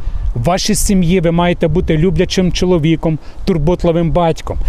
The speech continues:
Працюйте чесно і сумлінно там, де ви є, на тій позиції, де визначив для вас Бог. Робіть практичні речі, служіть людям щиро і відкрито. Наступне, що важливо, в вашому житті ви приймали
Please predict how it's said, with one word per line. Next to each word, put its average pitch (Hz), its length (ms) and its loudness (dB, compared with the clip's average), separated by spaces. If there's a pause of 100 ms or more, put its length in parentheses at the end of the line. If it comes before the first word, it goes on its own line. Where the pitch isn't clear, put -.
(180)
Працюйте 185 720 0
чесно 180 580 0
і 120 180 0
сумлінно 170 640 0
там, 175 340 0
де 165 120 2
ви 160 140 2
є, 147 340 0 (200)
на 143 140 2
тій 180 140 0
позиції, 175 840 0
де - 180 2
визначив 147 540 2
для 135 160 2
вас 131 300 0
Бог. 135 340 4 (240)
Робіть 180 340 0 (100)
практичні 185 640 0
речі, 139 480 2
служіть 165 520 2
людям 175 360 2 (180)
щиро 160 500 0
і 151 80 0
відкрито. 165 640 0 (1200)
Наступне, 175 480 0
що 170 180 0
важливо, 170 500 2
в 156 40 0
вашому 175 380 2
житті - 300 2
ви 165 120 0
приймали 175 580 2